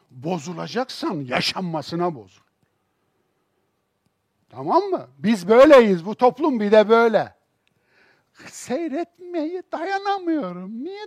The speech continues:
dayanamıyorsun? Yaşamaya dayanmış ama o, o sen de olabilirdin, değil mi?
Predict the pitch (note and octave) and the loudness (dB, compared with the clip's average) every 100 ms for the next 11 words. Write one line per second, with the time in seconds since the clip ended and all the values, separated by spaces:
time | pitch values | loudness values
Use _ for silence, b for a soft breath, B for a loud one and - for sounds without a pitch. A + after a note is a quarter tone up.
0 | G#4 A4 G#4 G4+ G4 F4+ F4+ C#4+ - G4+ | -8 -8 -8 -10 -14 -12 -10 -10 -14 -12
1 | G4 E4+ - C#4+ E4+ F4 F#4 F4 C4+ E4+ | -2 -2 0 -2 0 2 2 4 4 2
2 | A4 A#4 - D#4+ C#4 A3+ B3 F#4+ F4+ D#4+ | -2 -8 -6 -6 -6 -8 -8 -8 -8 -6
3 | - D#4+ A4 G#4+ F4 A#3 G3 F#3+ F#3 E3+ | 0 0 2 -2 0 0 0 -4 -4 -6
4 | F#3 F#3+ F#4 A4 G#4+ E4+ | -8 -10 -12 -12 -14 -16